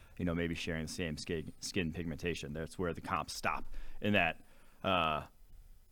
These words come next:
role, in my opinion, because Urlacher was, like, what, he was six four with a massive wingspan. Uh, that dude could cover ground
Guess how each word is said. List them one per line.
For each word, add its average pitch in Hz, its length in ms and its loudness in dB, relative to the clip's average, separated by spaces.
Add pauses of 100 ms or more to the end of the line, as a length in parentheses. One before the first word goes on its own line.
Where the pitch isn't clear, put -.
(500)
role, 104 460 6 (200)
in 131 100 10
my 117 160 12
opinion, 85 420 4
because 90 720 4
Urlacher 123 480 12
was, 87 180 -2
like, 76 140 -12 (180)
what, 87 120 -12
he 104 100 -10
was 107 100 -8
six - 340 -4
four 104 440 2
with 98 160 -2
a 87 60 -6
massive 107 560 2
wingspan. 98 960 0
Uh, - 40 2
that 107 140 4
dude 117 200 4
could 101 140 -2
cover 90 360 -2
ground 87 720 0